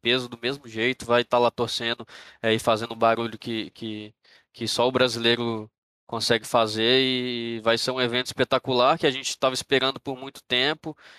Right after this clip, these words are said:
é, e que, que vai acontecer, né, cara? A gente só espera, né, pra que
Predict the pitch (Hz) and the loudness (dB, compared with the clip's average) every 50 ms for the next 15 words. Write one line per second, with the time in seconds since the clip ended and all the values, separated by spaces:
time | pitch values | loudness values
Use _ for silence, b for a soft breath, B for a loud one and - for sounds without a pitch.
0 | B B B - 113 110 113 113 113 110 110 110 107 107 107 - 117 113 - - | B B B -4 -2 0 2 2 2 2 2 0 0 0 -2 -4 -6 -8 -8 -4
1 | 127 127 123 120 120 117 110 - - 117 123 127 123 - 139 - 170 170 160 - | -2 0 0 0 0 -2 -4 -6 -4 0 0 0 2 0 -2 0 0 0 0 0
2 | - 127 120 117 117 - 110 104 101 - B B B B B B 123 123 - - | 0 0 0 -2 -4 -4 -6 -6 -6 -8 B B B B B B -8 -4 0 2
3 | 143 139 - - - 131 143 165 175 175 175 180 180 - 170 151 143 - - 147 | 2 2 2 2 4 4 4 4 2 2 0 0 0 2 0 0 0 -2 -2 -2
4 | 135 131 127 123 120 110 110 110 | 0 0 0 -2 -4 -6 -8 -12